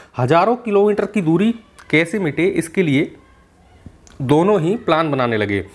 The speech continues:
बातचीत के दौरान दोनों ने बताया कि इनकी पहली मुलाकात नेपाल में दस मार्च दो हज़ार तेईस में हुई थी, जहां दोनों सात दिन तक होटल में रुके और वहीं पर शादी भी कर ली। इसके बाद सीमा वापस पाकिस्तान लौट गई। कहानी काफ़ी ये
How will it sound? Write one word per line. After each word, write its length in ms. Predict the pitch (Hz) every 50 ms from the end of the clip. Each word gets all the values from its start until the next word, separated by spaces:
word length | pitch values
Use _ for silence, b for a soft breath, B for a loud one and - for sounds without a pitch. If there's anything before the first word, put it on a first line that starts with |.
| B B B B B 127
बातचीत 480 | 113 139 151 165 - - 220 220 220
के 80 | 240 226
दौरान 320 | 208 196 190 196 226 226
दोनों 220 | 170 165 170 180 190
ने 80 | 190
बताया 340 | 151 135 - 151 156 165 180
कि 140 | 190 - 220
इनकी 240 | 202 175 175 - 208
पहली 280 | - 147 135 143 165 180
मुलाकात 480 | 165 147 135 131 - 151 160 - -
नेपाल 420 | 143 123 131 135 - 156 156 151 139
में 320 | 131 143 165 175 - - -
दस 180 | 147 175 175 - 202
मार्च 380 | 160 135 131 143 170 - -
दो 180 | 156 120 135 123
हज़ार 340 | 127 123 135 147 151 147 -
तेईस 240 | - 131 120 120 -
में 100 | 147 165 175
हुई 160 | 165 180 185
थी, 260 | 180 214 220 247 247 247 B B B B -
जहां 340 | 127 143 139 135 185 214 214 165
दोनों 280 | 156 147 147 165 196 214
सात 460 | - - - 151 160 175 190 175 220
दिन 200 | 170 151 139 135
तक 260 | 131 - 156 175 - - 120
होटल 280 | 123 123 - 143 143
में 100 | 165 185
रुके 300 | 180 180 180 208 214 226 226 226 B B B -
और 120 | 180 165
वहीं 320 | 135 147 143 143 180 202 196
पर 220 | 202 156 160 -
शादी 420 | - - 156 127 123 123 131 135 120
भी 160 | 120 160 214
कर 220 | - - 127 107 101
ली। 200 | 104 101 98 90 B B B B B
इसके 280 | 156 156 160 - 233 226
बाद 200 | 202 220 240 233
सीमा 380 | - - 170 160 165 185 226 240 - -
वापस 380 | - 135 139 147 - 208 240 - - -
पाकिस्तान 520 | 139 131 - 139 131 - - 147 160 165
लौट 260 | 139 113 110 107 107 -
गई। 100 | 104 110
कहानी 400 | - 151 139 151 175 208 247 247
काफ़ी 320 | - 196 175 165 196 220
ये 280 | 196 196 214 233 233